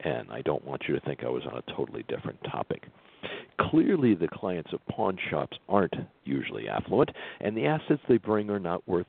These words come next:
tens of thousands of dollars as they would be with Biltmore Loan. But pawn shops are also asset-based lenders lending money to the borrower based on the goods or assets they bring as collateral. Now, if you're wondering what this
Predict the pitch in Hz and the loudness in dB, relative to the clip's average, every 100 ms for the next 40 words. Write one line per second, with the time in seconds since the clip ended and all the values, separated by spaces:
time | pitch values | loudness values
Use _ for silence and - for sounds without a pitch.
0 | - 71 71 80 85 - - - 87 80 | -4 -6 -4 -4 -4 -6 -6 -4 -2 -4
1 | 90 95 - 69 53 64 95 - - 80 | 0 -2 4 2 2 -2 -4 -6 -6 -2
2 | 73 - 85 67 - 71 73 - - 65 | -2 0 0 -2 -2 -4 -4 -4 -4 -4
3 | - 73 82 60 67 - _ _ _ _ | -4 -4 0 -2 -4 -10 _ _ _ _
4 | _ - - 101 - - - 123 143 - | _ -18 4 4 4 0 2 2 2 2
5 | 131 131 - 117 - - 110 147 143 - | 2 2 4 4 4 0 6 6 4 4
6 | 80 82 - 80 - - - - 135 143 | 4 4 0 -4 0 0 2 4 4 0
7 | 69 - - 107 113 95 98 - 131 127 | -8 -8 2 2 4 2 4 2 2 0
8 | 127 - 165 160 - - 101 117 135 _ | 2 2 2 2 0 -2 0 0 0 _
9 | 95 117 - - 73 78 - 80 67 - | 4 4 0 -2 0 -2 4 6 6 2
10 | - 127 - - 92 80 90 104 - 143 | 0 0 0 -2 -2 0 0 -2 2 2
11 | - - 73 50 - - 107 104 143 139 | 2 -4 -4 -6 -16 -6 -6 4 6 8
12 | 98 - - _ - - - - - 139 | 6 0 -6 _ -20 -20 -18 -18 -6 -4
13 | - 123 127 127 127 180 277 170 120 104 | -2 0 4 4 4 0 0 -2 0 0
14 | 123 - 107 | 0 2 -2